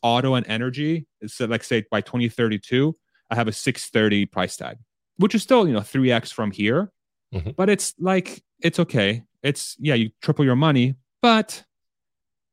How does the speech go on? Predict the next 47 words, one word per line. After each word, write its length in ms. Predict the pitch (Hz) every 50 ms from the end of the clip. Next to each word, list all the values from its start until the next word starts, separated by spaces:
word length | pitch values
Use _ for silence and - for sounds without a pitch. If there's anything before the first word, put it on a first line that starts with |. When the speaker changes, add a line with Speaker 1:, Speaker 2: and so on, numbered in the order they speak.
| _ -
Speaker 1:
what's 240 | 151 143 151 147 -
the 80 | 156
compound 440 | - - 139 135 131 - 135 123 117
annual 280 | 113 117 117 113 107 101
growth 300 | 95 104 101 98 98 -
rate 120 | 98 92
on 120 | 87 82 85
that? 140 | 78 80
It's 120 | 90 87 -
like, 140 | 90 - -
what, 180 | - 78 - - _ _ _ _ _ _ -
twelve 320 | - - 110 117 123 -
percent 320 | - 143 - - 147 143 147
or 60 | 143
something, 480 | - - 151 151 143 - 151 151 147
thirteen 380 | - - 113 131 - - 143 139
percent? 440 | - 135 131 - - 143 143 131 - _ - -
I 60 | 101
don't 240 | 110 95 110 110 107
know 140 | 104 101 92
how 120 | 98 101
to 60 | 101
Speaker 2:
Mm. 40 | 98
Speaker 1:
do 60 | 95
the 80 | 95 95
math 260 | 92 98 92 90 98 _ -
there, 140 | - - -
something 220 | - 135 120 - 95
like 120 | 87 -
that, 160 | - 73 - -
right? 180 | 113 123 -
So 80 | - 143
it's 140 | 143 - -
not, 180 | 170 165 139
Speaker 2:
Mm-hmm. 240 | 104 - - - - -
Speaker 1:
it's, 260 | 156 156 - - - - -
it's 140 | 156 143 -
better 340 | - - 156 156 160 165 160
than, 420 | 151 151 147 143 143 143 120 107 _ _ _ _ -
it's 120 | 147 135
better 180 | - - 170 180
than 140 | 185 180 180
inflation. 600 | 160 - - 139 143 151 143 - 165 165 165 151
It's 160 | 120 123 -
better 200 | - 135 135 139 135
than 140 | 131 127 123
gold. 440 | 117 123 127 131 127 127 131 -